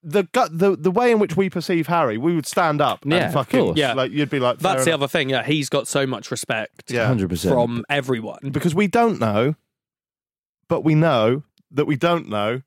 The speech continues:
Speaker 1: that that Prince Andrew stuff is true.
Speaker 3: Yeah.
Speaker 1: I mean,
Speaker 2: Yeah.
Speaker 1: we all have our
Speaker 2: That's the
Speaker 1: opinions
Speaker 2: issue.
Speaker 1: on that.
Speaker 2: Yeah.
Speaker 1: Yeah.
Speaker 2: What?
Speaker 1: So
Speaker 2: So, see, so what do you think about them
Speaker 1: Yeah.
Speaker 2: breaking
Speaker 3: Yeah.
Speaker 2: the
Speaker 3: I'd go
Speaker 2: What'd you
Speaker 3: four,
Speaker 2: give it? Four?
Speaker 3: four actually exposing, six, seven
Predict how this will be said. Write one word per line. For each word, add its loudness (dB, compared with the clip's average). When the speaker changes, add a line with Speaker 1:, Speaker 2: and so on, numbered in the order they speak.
Speaker 1:
that -10
that 0
Prince 0
Andrew 0
stuff -4
is -2
true. -2
Speaker 3:
Yeah. 2
Speaker 1:
I 0
mean, 2
Speaker 2:
Yeah. 0
Speaker 1:
we 2
all 4
have 2
our 4
Speaker 2:
That's 0
the 2
Speaker 1:
opinions 2
Speaker 2:
issue. 2
Speaker 1:
on -2
that. 0
Speaker 2:
Yeah. 2
Speaker 1:
Yeah. 0
Speaker 2:
What? 0
Speaker 1:
So 2
Speaker 2:
So, 0
see, 0
so -4
what -4
do -8
you -8
think -8
about -6
them -6
Speaker 1:
Yeah. 0
Speaker 2:
breaking 0
Speaker 3:
Yeah. 0
Speaker 2:
the -4
Speaker 3:
I'd -4
go 2
Speaker 2:
What'd -2
you -4
Speaker 3:
four, 2
Speaker 2:
give -14
it? -20
Four? 0
Speaker 3:
four 2
actually -2
exposing, -2
six, -4
seven -2